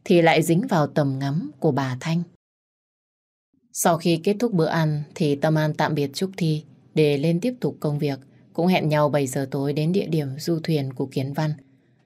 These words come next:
Do là dự tiệc nên không thể nào ăn mặc đơn giản. Tan làm xong thì Trúc Thi về nhà để thay trang phục và trang điểm. Cô cũng nói sẽ cùng anh hai đến đó, còn Khắc Phàm sẽ đưa Tâm An đi.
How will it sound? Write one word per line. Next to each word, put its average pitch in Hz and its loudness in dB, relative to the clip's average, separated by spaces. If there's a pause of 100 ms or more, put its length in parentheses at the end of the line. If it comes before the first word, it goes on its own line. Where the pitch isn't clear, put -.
(180)
Do 170 4
là 151 4
dự 139 -2
tiệc 143 -2 (340)
nên 185 4
không 190 0
thể 160 0
nào 139 0
ăn 180 0
mặc 151 -4
đơn 170 0
giản. 143 -4 (440)
Tan 165 4
làm 147 4
xong 147 0
thì 139 -4
Trúc 185 -6
Thi 180 0
về 151 2
nhà 139 -4 (320)
để 160 4
thay 208 -2
trang 196 0
phục 160 -2
và 147 -2
trang 156 -2
điểm. 151 0 (600)
Cô 160 4
cũng 160 0
nói 143 -2
sẽ - -4
cùng 156 -2
anh 156 -4
hai 151 -2
đến 143 -2
đó, 139 -6 (420)
còn 160 4
Khắc 254 -8
Phàm 139 -4 (380)
sẽ - -4
đưa 175 0
Tâm 160 -2
An 147 -6
đi. 151 -4